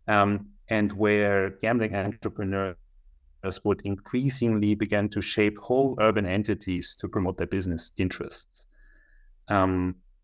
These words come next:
so the casinos hoped to create urban spaces, um, that they could link with values, tastes, and patterns of consumption, um, that they are kind of linked to their,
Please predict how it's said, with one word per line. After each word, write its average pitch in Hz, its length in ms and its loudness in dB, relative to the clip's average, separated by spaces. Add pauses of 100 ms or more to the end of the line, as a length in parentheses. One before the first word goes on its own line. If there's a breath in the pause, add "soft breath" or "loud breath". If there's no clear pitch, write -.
(360)
so 110 600 4
the 110 100 -2
casinos 160 600 -2 (120)
hoped 151 560 -2 (120)
to 117 360 0
create 123 800 0 (640)
urban 127 460 4
spaces, 113 1040 0 (500)
um, 101 540 0 (180)
that 107 180 2
they 104 140 2
could 120 260 -2
link 117 240 0
with 104 260 -2
values, 120 640 2 (100)
tastes, 120 560 -2
and 101 180 -4
patterns 123 400 0
of 104 160 -8
consumption, 104 760 -2 (400 soft breath)
um, 98 460 0
that 101 220 0
they 113 200 4
are 107 220 2
kind 104 280 -4
of 98 120 -4
linked 113 420 0
to 120 60 -4
their, 101 320 0